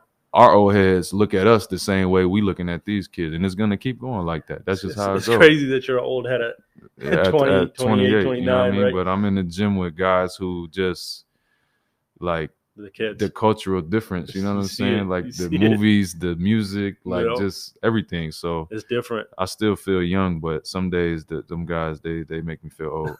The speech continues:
Speaker 2: <laughs> You're champ. You've been an all-star. You know, like, if someone were to tell some, you six years ago, and I know you have the utmost belief in yourself,
Speaker 1: Yeah.
Speaker 2: where you're at now, what's next?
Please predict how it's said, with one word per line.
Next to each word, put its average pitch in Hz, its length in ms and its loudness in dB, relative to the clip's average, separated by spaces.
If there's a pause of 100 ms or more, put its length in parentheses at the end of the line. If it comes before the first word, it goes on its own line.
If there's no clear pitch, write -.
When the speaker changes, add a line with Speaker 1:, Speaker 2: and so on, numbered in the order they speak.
Speaker 2:
<laughs> - 220 -8
You're 107 120 -2
champ. 131 480 4 (240)
You've 98 160 -14
been 117 140 2
an 113 80 4
all-star. 113 640 2 (920)
You 117 140 0
know, 110 280 2
like, 123 360 4
if 131 120 -2
someone 139 380 6
were 139 120 8
to 123 60 0
tell 123 300 2
some, 127 260 -8
you 120 220 -4
six - 320 -4
years 117 160 0
ago, 104 380 -4 (480)
and 135 100 4
I 143 40 8
know 143 120 6
you 131 340 2 (280)
have 131 180 -2
the 123 160 -4
utmost 123 400 -2
belief 117 280 -4
in 113 40 -6
yourself, 110 460 -6
Speaker 1:
Yeah. 87 220 -6 (1700)
Speaker 2:
where 135 240 8
you're 143 200 10
at 123 180 8
now, 117 300 0
what's 107 260 -4
next? 104 380 -8